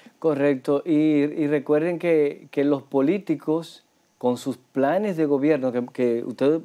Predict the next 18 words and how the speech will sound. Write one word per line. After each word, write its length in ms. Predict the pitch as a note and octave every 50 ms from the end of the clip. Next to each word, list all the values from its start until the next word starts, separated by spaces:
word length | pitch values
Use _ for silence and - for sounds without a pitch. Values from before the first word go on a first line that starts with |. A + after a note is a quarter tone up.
| - - -
ustedes 320 | - - C#3+ C#3 D3+ E3
estuvieron 400 | D3+ D3+ D#3 D3+ D#3 D#3+ D#3 D3+
visualizando 840 | D3 C#3+ - - C#3 C3 B2+ B2 - D#3 C#3+ C3 B2+ A#2+ A#2+ A#2+ - _ _ _ _ _ _ _ _ _ -
en 220 | - B2 A#2+ A#2+
esos, 600 | B2 B2 B2 - D#3 D3 C#3 C3 B2 A#2+ - - -
eh, 380 | - C3+ B2+ B2+ B2 C3 B2+ -
eventos, 800 | - D3 C3+ B2+ B2 A#2 D3 E3 D3+ C3+ - - B2 B2 A2+ B2
debates, 640 | A#2+ A#2+ A#2 C#3 D3+ D#3 C3 - C3 A#2+ A#2 - - _ _ _ _ _ _ _ -
que 60 | C3+ B2
se 160 | - C3 A#2+
llevaron 480 | B2 A#2+ A#2 C3+ D3 D3+ C#3 C3+ B2+
a 60 | B2 A#2+
nivel 400 | A#2+ A2+ A#2 B2+ C3+ C#3 C3 -
tel-, 280 | - C#3 C3 C3 C3
televisivo, 640 | - - C#3+ D3 D#3+ F3 E3+ - D#3 D3 D3 E3 F3+
estaban 320 | E3+ - C3+ C#3 D#3 D#3
ellos 220 | D#3 D#3 D3+ D#3+ C#3+
exponiendo 600 | - - C#3+ C3 C3 C#3+ D#3+ E3 D3+ C#3 B2+